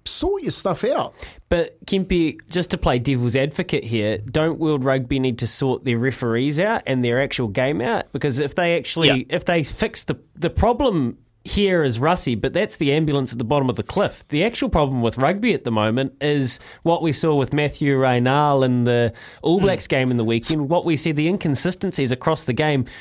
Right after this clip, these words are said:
Speaker 2: which is then leading to this sort of behaviour on social media, Izzy.
Speaker 3: Don't get me wrong, like,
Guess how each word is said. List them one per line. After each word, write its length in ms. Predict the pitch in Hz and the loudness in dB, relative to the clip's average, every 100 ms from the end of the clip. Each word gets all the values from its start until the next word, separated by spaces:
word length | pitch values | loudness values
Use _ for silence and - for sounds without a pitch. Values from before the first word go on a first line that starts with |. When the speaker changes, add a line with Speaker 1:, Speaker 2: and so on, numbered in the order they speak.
| - | -6
Speaker 2:
which 220 | 156 151 | -4 -2
is 100 | 127 | 0
then 260 | 160 143 135 | 2 2 2
leading 360 | 160 196 175 | 2 2 2
to 100 | 156 | 0
this 160 | 147 - | -2 0
sort 140 | 143 | 0
of 100 | 135 | 0
behaviour 460 | 120 117 139 131 135 | 0 2 2 2 2
on 100 | 127 | 2
social 300 | 135 135 - | 2 0 0
media, 300 | 135 170 123 | 0 2 2
Izzy. 240 | 98 - - _ - - - - - - _ _ | 0 -2 -10 _ -8 -8 -14 -20 -20 -20 _ _
Speaker 3:
Don't 200 | 156 170 | 4 6
get 160 | 175 147 | 4 4
me 80 | 147 | 4
wrong, 280 | 139 110 | 4 4
like, 220 | 117 113 | 0 0